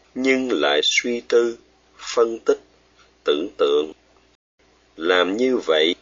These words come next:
hành giả chỉ phí thì giờ mà thôi. Hành giả hãy nên lập tức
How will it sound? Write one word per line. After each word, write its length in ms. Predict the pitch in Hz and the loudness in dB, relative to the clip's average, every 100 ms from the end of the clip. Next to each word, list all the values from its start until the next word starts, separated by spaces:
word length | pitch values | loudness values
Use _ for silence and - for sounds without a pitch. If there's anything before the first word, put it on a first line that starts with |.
| _ | _
hành 320 | - 82 80 | -8 -6 -4
giả 220 | 76 76 95 - | 0 0 0 -2
chỉ 220 | - 82 - | -2 -2 -2
phí 380 | - 120 151 - | -2 -2 -2 -10
thì 240 | - 90 76 | -8 -6 -4
giờ 300 | 76 73 67 65 | -2 -2 -4 -8
mà 180 | 65 67 | -10 -10
thôi. 300 | - 98 92 - _ _ _ _ _ _ _ _ _ _ _ _ _ | -2 0 0 -6 _ _ _ _ _ _ _ _ _ _ _ _ _
Hành 300 | 95 95 98 | -4 -2 0
giả 200 | 87 90 | 2 2
hãy 280 | 127 104 110 | 0 0 0
nên 400 | 135 127 123 117 | 0 0 0 0
lập 140 | 85 - _ | 0 -2 _
tức 160 | 151 | -2